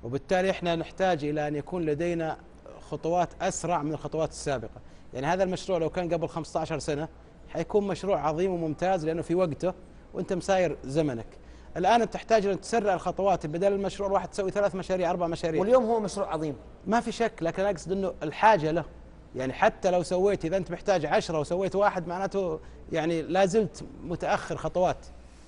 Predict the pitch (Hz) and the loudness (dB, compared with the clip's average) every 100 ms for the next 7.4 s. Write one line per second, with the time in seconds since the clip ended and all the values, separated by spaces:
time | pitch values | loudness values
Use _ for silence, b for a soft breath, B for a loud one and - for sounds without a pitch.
0 | b - 180 185 247 247 226 226 196 220 | b -4 -2 0 2 2 4 4 4 2
1 | 180 165 165 180 208 202 - 185 160 185 | 2 2 2 4 6 6 2 -2 2 0
2 | - 160 - 190 165 190 202 185 170 147 | 0 -4 -2 -2 0 0 2 2 2 -2
3 | B B B 139 143 156 160 185 202 180 | B B B 0 2 2 2 4 6 6
4 | 180 190 - 233 220 202 208 202 196 180 | 4 4 4 4 6 4 4 0 -2 -2
5 | 196 - 175 175 175 156 165 - 165 165 | -2 0 -2 0 -2 0 -2 -2 -2 -2
6 | 151 - 185 156 - B B B 151 185 | -2 -2 0 -2 -4 B B B -2 0
7 | 180 233 214 240 | 2 0 2 0